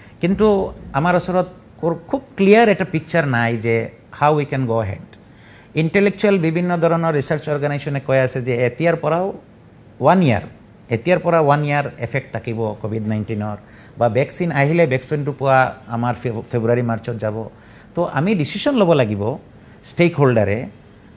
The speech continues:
গভৰ্ণমেণ্টে ডিচিশ্যন বা পেৰেণ্টছ বা ষ্টুডেণ্টছ আমি ডিচিশ্যন ল'ব লাগিব যে আমি কম্প্ৰমাইজ কৰি লকডাউনৰ, লকডাউনৰ নিচিনা আমি ঘৰত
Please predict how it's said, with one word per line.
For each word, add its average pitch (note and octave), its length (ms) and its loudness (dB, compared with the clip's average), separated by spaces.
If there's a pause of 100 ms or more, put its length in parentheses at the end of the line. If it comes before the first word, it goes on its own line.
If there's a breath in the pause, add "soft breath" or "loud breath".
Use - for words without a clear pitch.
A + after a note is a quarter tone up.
গভৰ্ণমেণ্টে C#3 640 2
ডিচিশ্যন C3 540 -2
বা A#2+ 140 2
পেৰেণ্টছ B2+ 480 0 (100)
বা A#2+ 100 -2
ষ্টুডেণ্টছ B2 480 -4
আমি A#2+ 120 -2
ডিচিশ্যন E3 400 -2
ল'ব C3+ 160 2
লাগিব A2+ 300 0
যে C#3 120 0
আমি E3 160 2
কম্প্ৰমাইজ D#3 560 0
কৰি D3 240 -2
লকডাউনৰ, C3+ 540 2 (400 loud breath)
লকডাউনৰ C#3 480 2
নিচিনা C3+ 280 -2
আমি C3+ 120 0
ঘৰত B2 240 2